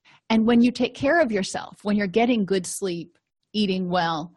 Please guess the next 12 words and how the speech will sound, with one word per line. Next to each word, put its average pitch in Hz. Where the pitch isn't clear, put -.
yada, 175
yada, 170
how 277
much 262
happier 214
do 185
you 160
feel? 123
So 262
focusing 285
again 214
on 190